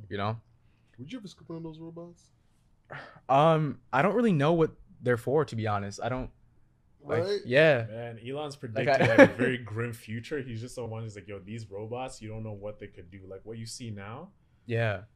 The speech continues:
Speaker 3: is, like, these will be able to outrun you. <laughs> Like,
Speaker 1: <laughs>
Speaker 3: there's actually some
Speaker 2: Why?
Speaker 3: robots in, like, parts of Europe, like, they're walking around, like, the street saying, "Put on,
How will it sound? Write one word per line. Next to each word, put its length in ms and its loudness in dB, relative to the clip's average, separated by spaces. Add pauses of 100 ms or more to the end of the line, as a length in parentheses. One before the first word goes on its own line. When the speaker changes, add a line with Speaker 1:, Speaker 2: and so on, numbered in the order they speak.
(140)
Speaker 3:
is, 80 -14
like, 180 -6
these 240 -6
will 100 -6
be 200 -8
able 160 -6
to 80 -8
outrun 580 -8
you. 240 -14
<laughs> 340 -20
Like, 180 -12 (340)
Speaker 1:
<laughs> 400 2 (380)
Speaker 3:
there's 120 -8
actually 220 -4
some 200 -2
Speaker 2:
Why? 100 -4
Speaker 3:
robots 340 -6
in, 80 -10
like, 160 -10
parts 240 -10
of 120 -18
Europe, 380 -10
like, 160 -12
they're 80 -12
walking 320 -14
around, 240 -12
like, 140 -20
the 80 -20
street 380 -18
saying, 420 -12 (380)
"Put 200 -12
on, 220 -10